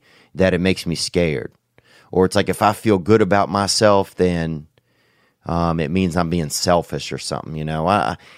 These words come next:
and I just, I was, like, excited about the theaters, and,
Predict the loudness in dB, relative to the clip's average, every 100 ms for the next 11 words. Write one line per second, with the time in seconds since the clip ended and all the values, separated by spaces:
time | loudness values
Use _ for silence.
0 | -6 -2 0 0 0 2 2 2 0 0
1 | 0 -6 -4 0 2 2 2 0 -2 -4
2 | -2 2 4 4 2 -2 -6 -8